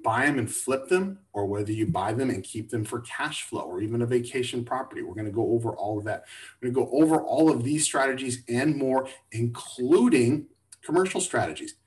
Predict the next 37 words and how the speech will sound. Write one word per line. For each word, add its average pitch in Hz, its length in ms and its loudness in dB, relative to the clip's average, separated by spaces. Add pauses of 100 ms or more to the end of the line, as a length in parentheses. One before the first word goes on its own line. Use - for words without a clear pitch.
(160)
because 123 520 0
Orlando 147 580 2
has 120 600 0
lots 98 600 -2
and 143 100 -4
lots 85 460 -6
and 131 100 -2
lots 87 340 -4
of 117 200 -16
business 135 340 2
opportunities. 80 720 -10
And 101 140 -10
there 95 100 -6
are 107 180 0
lots 98 520 -4
of 120 120 -12
commercial 113 420 -6
properties 98 520 -8
that 104 140 -4 (100)
are 95 240 -2
for 147 220 -6
sale 87 480 -6
and 95 100 -10
that 87 140 -12
are 95 240 -4
available 101 440 -6 (300)
or 165 220 4
could 117 200 -2
be 107 140 -4
developed - 680 0
in 90 160 -8
the 104 100 -2
Orlando 107 340 -6
area. 104 220 -6 (260)
We're 127 120 -4
gonna 117 100 -4
cover 131 400 -4